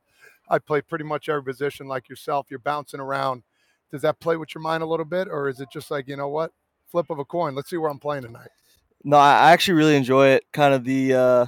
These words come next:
Speaker 2: "Let's see where I'm gonna play the next
Speaker 1: Okay.
Speaker 2: day" kinda thing.
Speaker 1: <clears throat>
Speaker 2: Um,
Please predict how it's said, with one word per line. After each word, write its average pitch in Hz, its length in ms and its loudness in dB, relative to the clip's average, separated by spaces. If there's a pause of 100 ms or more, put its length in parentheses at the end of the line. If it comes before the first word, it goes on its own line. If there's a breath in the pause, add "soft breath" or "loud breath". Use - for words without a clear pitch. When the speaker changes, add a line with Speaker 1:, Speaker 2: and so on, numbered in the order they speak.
(280)
Speaker 2:
"Let's 127 200 -10
see 143 180 -6
where 131 120 2
I'm 127 100 0
gonna 127 160 -4
play 131 240 0
the 127 100 -4
next 127 220 -2
Speaker 1:
Okay. 135 180 0
Speaker 2:
day" 131 40 -2
kinda 135 260 -2
thing. 131 420 -4
Speaker 1:
<clears throat> - 420 -20
Speaker 2:
Um, 131 460 2